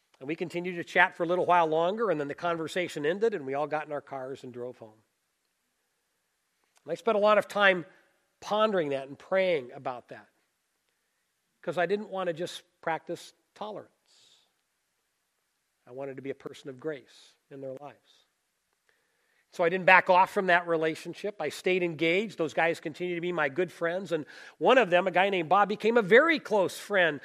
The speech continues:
And we had numerous conversations where I was able to speak God's truth into his life and talk about the importance of confession and repentance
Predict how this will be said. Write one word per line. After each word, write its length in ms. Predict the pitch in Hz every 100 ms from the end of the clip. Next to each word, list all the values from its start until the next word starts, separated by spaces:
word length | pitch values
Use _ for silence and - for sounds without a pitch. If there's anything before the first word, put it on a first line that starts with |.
| - -
And 100 | 214
we 80 | 254
had 100 | 208
numerous 540 | 214 330 359 269 -
conversations 720 | - 226 202 185 226 208 185
where 100 | 190
I 80 | 240
was 140 | 254
able 240 | 233 240 208
to 100 | 196
speak 540 | - - 269 294 -
God's 360 | 196 214 190 -
truth 340 | - 269 233
into 240 | - 233 226
his 160 | 208
life 380 | 175 226 220 - - - -
and 100 | 196
talk 260 | 220 208
about 240 | 240 226 -
the 100 | 202
importance 500 | 196 - 254 220 -
of 140 | 196
confession 640 | - 196 - 247 - 196 170 - -
and 120 | 202
repentance 560 | 202 240 254 208 175